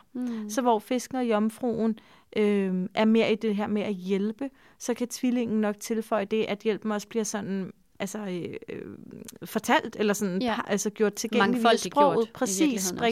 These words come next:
Speaker 1: også.
Speaker 2: ud
Speaker 1: Ja.
Speaker 2: på en eller anden måde,
Speaker 1: Ja.
Speaker 2: ikke? Kunne jeg forestille mig.
Speaker 1: Mm.
Speaker 2: Men så det handler om, ja, med tjenestearbejde, det er jo blandt andet også det der med at,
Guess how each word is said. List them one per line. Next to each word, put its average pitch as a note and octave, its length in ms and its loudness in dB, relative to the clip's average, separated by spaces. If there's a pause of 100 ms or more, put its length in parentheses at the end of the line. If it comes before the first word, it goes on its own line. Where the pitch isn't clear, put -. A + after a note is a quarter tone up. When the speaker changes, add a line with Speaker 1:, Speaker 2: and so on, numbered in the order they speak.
Speaker 1:
også. - 100 -12
Speaker 2:
ud D4 100 2
Speaker 1:
Ja. - 120 0
Speaker 2:
på - 100 -2
en G3 100 2
eller F#3 120 -4
anden F3+ 140 0
måde, E3+ 220 -2
Speaker 1:
Ja. G#3 80 2
Speaker 2:
ikke? C#4 140 0 (840)
Kunne A#3 140 8
jeg G3 100 8
forestille - 420 -4
mig. - 100 -4 (220)
Speaker 1:
Mm. C#4 120 -4 (320)
Speaker 2:
Men A#3+ 160 6
så B3+ 180 4
det A#3+ 120 0
handler C4+ 320 2 (120)
om, A#3+ 240 4 (260)
ja, G#3+ 160 4
med A3 160 2
tjenestearbejde, G#3+ 840 0
det B3 140 0
er A#3 60 4
jo A#3+ 140 2
blandt A3+ 280 -2
andet A3 200 2
også G#3+ 160 -2
det A#3 80 -4
der A3 100 -2
med G#3+ 320 0
at, G#3+ 220 -4